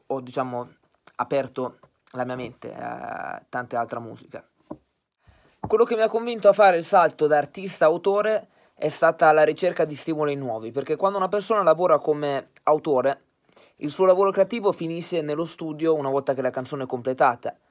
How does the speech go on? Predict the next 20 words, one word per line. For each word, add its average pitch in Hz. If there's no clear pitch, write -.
mentre 170
tutta 208
quella 180
parte 175
di 147
magari 151
pensare 151
a 151
un 147
videoclip, 143
pensare 139
a 135
un 131
concetto, 143
vestiti, 147
immagini, 135
colori, 147
sono 175
tutti, 190
eh, 135